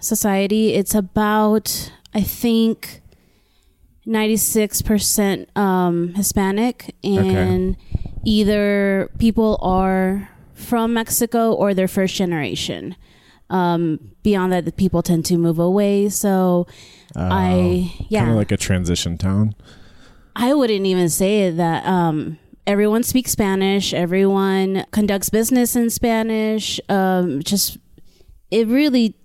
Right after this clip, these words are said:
Speaker 1: to me, felt like a continuation of Mexico. <laughs> Yeah, like, I didn't really know what it was like to experience American culture.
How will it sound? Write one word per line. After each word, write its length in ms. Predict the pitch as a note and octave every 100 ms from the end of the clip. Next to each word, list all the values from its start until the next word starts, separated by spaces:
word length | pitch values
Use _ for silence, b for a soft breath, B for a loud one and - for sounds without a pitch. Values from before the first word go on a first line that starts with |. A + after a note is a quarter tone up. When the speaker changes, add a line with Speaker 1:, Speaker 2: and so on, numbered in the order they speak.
| -
Speaker 1:
to 120 | -
me, 300 | A#3 A#3 A3
felt 280 | G#3+ G#3+ G#3
like 160 | G#3 G3+
a 60 |
continuation 800 | - G#3 G3+ G3 F#3+ F3+ F3 F#3
of 200 | F3+ -
Mexico. 600 | F#3+ F3+ - F3+ D#3 F3 B3+
<laughs> 60 | - C#4+ - C4+ - B B B B B B B - - - - _ G#3+
Yeah, 300 | A3+ C#4+ A#3
like, 180 | G#3 F#3+
I 220 | G#3 A3
didn't 680 | G3 B3+ A#3+ A#3+ A#3 G3+ G3+
really 340 | A#3 A#3 A3
know 320 | G#3+ G#3 G#3
what 240 | G3 G3 G3+
it 80 | G3
was 400 | F3+ F#3+ F#3 -
like 240 | G3 F#3 - F#3+
to 580 | F3+ F3+ F3+ E3+ G2+ - _ _ _ _ _ _ _ _ _ _ _ _ _ - -
experience 760 | G#3+ - G#3+ G3+ G3 F#3+ F#3 -
American 460 | G3 F#3 F3 F3
culture. 480 | - A#2+ - -